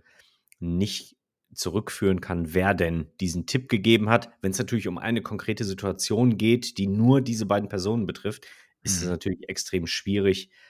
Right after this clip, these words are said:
Speaker 1: das so anonym zu bewahren, ne, wenn's wirklich
Speaker 2: Mhm.
Speaker 1: nur um, um einen Vorfall geht. Wenn man aber sagt: "Wir haben hier 'ne ganze Reihe von Vorfällen, weil diese eine Person, äh, verhält sich grundsätzlich wie die Axt im Wald und,
Speaker 2: Mhm.
Speaker 1: und behandelt alle MitarbeiterInnen hier im Unternehmen so",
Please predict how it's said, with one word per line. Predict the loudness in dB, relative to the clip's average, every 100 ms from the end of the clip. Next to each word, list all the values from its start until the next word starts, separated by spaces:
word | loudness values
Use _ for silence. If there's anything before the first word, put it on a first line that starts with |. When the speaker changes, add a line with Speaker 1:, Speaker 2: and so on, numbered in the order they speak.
| _ -8
Speaker 1:
das | -6
so | -4 -4 -4
anonym | -2 -2 -2 -6
zu | -6 -6 -4 -6 -10 _ _ _ _
bewahren, | -6 -4 -2 -2 -4 -2
ne, | -2 0
wenn's | -2 -4
wirklich | -6 -4
Speaker 2:
Mhm. | -2
Speaker 1:
nur | -2
um, | -4 -6
um | -4 -4
einen | -2 -4
Vorfall | 0 0 0 -2
geht. | -8 -6
Wenn | -2
man | -2
aber | 0 -2
sagt: | -4 -6
"Wir |
haben | -2
hier | -2
'ne | -2
ganze | -4 -2
Reihe | 2 2
von | 2 -6
Vorfällen, | -6 -6 -4 -4 -6 -20 -14
weil | -4 -2
diese | 0 0 0
eine | 0 -2
Person, | -2 -4 0 2 2 0 -6 -20 _ -8
äh, | -6 -6
verhält | -8 -4 -2 -2
sich | -6 -2
grundsätzlich | 0 2 0 -2
wie | -2
die | -2
Axt | -4 -8 -6
im | -6 -2
Wald | 0 0 -2
und, | -8 -8 -8
Speaker 2:
Mhm. | -4
Speaker 1:
und | -2 -2 -6 -14 _ -10
behandelt | -6 0 2 0 0
alle | 0 2
MitarbeiterInnen | 0 -2 -4 -2 -2 -2 -4 -6 -6 -6
hier | -4
im | -4 -4
Unternehmen | -8 -6 -4 -4
so", | -4 -4 -6